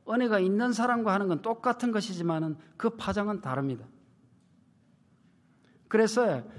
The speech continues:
우리 작은 하나의 그 몸짓이요, 커져서 사랑의 원자폭탄까지 커질 수도 있고요,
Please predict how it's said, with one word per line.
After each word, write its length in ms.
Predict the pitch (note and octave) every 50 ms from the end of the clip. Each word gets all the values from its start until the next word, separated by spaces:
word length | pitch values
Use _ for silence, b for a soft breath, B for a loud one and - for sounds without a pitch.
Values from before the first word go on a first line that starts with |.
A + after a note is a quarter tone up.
| B B B B -
우리 320 | G3 A#3 C#4 C#4+ C#4+ -
작은 540 | - - - - - - - A3 C#4 D#4 C#4
하나의 480 | A3 G3+ A#3 B3 B3 B3 B3 A#3 G#3+
그 500 | - A3 A#3+ B3 A3+ F3+ - - - - -
몸짓이요, 800 | D#3+ F3 G#3 A3 G#3+ - A#3 G3+ - - F#3 G3+ G3+ E3 A#2+ A2 -
커져서 840 | - - - B3+ A#3+ C4 B3 B3 - B3 B3 A3 C#3+ A2+ - - - B B B B B B B
사랑의 540 | - - - - G#3 A#3 B3+ C#4 C#4 C4
원자폭탄까지 840 | A#3 G#3+ A3 A3+ A3 A3+ G3 G#3+ A3 G3 - - G3+ F#3 F#3+ E3+ F3 E3
커질 340 | - - G#3 G#3 G3 F#3
수도 200 | - - - D3+
있고요, 400 | C3+ A#2+ - - D3+ E3 F#3 E3